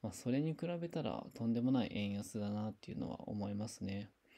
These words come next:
で、新たにeBayで販売を始めてみたい、もしくは二千二十年の四月からキャンペーン申し込み時まで出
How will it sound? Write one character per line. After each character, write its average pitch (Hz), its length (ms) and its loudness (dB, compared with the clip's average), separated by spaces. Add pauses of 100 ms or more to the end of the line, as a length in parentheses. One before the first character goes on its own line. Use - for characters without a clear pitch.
(460)
で、 143 200 6
新 208 140 2
た 175 140 2
に 143 260 8
eBay 127 160 8
で 104 180 4
販 110 280 4
売 113 120 6
を 110 60 4
始 113 180 2
め 113 120 6
て 113 80 4
み 110 100 4
た 120 180 4
い、 104 60 4
も 123 140 8
し - 80 -8
く - 80 -2
は 98 80 4
二 101 100 2
千 123 240 2
二 202 100 2
十 220 300 2
年 196 220 2
の 196 60 0
四 - 180 0
月 107 260 -2
か - 100 -2
ら 101 120 0
キ - 80 -8
ャ 107 120 2
ン 110 60 0
ペ 120 160 4
ー 104 80 4
ン 98 200 2
申 - 60 -4
し - 40 -10
込 110 140 0
み 107 100 2
時 104 120 -4
ま 98 120 0
で 98 100 -2
出 101 180 -4